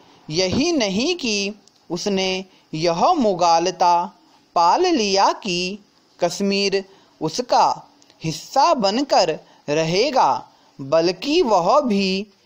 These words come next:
है कि उसने अपने लोगों को भी यह घुट्टी पिला दी कि वह छल बल से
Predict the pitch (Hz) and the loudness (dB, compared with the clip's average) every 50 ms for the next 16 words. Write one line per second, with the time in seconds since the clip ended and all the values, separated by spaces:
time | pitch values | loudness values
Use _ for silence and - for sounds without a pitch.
0 | _ _ - - 165 175 233 285 - - 190 180 175 175 180 190 - _ _ _ | _ _ -10 -4 -2 0 0 0 -2 -4 -4 -2 -2 -4 -4 -8 -12 _ _ _
1 | - - 175 - - 202 190 185 185 185 185 185 _ _ _ _ _ - - 170 | -8 -8 -8 -4 -4 -2 -2 -2 -2 -4 -6 -10 _ _ _ _ _ -4 -4 -4
2 | 165 185 196 208 254 320 349 330 233 196 180 180 185 180 175 170 196 277 339 381 | -2 -2 -4 -2 0 0 0 0 0 0 2 2 2 2 0 0 2 2 2 2
3 | 381 381 - 185 208 233 294 302 262 208 202 196 190 185 196 190 _ _ _ _ | 0 -2 -4 0 2 2 2 0 0 -2 -2 -2 -2 -4 -6 -10 _ _ _ _
4 | _ - 151 151 165 180 175 180 185 180 185 180 185 185 - - _ _ _ - | _ -16 -10 -4 -2 -2 0 2 2 2 2 0 -2 -6 -12 -20 _ _ _ -12
5 | 151 135 165 170 170 170 - - 196 190 185 185 185 196 _ _ _ _ _ _ | -10 -6 -6 -6 -6 -6 -8 -6 -4 -4 -4 -4 -6 -10 _ _ _ _ _ _
6 | - 190 180 185 190 214 233 302 302 262 220 226 262 330 359 359 - 277 226 202 | -6 -4 0 2 2 4 4 2 2 -2 -2 -2 0 0 -2 -2 -4 -4 -4 -2
7 | 190 190 214 208 _ _ _ _ _ _ - - - 160 190 190 185 190 185 180 | -4 -6 -8 -10 _ _ _ _ _ _ -20 -10 -2 0 0 2 2 2 2 2
8 | 180 180 185 - - - _ _ - - - 277 311 339 330 262 180 165 185 226 | 0 0 -4 -12 -18 -20 _ _ -8 -4 -2 0 0 0 0 0 0 0 0 0
9 | 302 349 320 - - 208 | 0 -2 -4 -2 -2 -2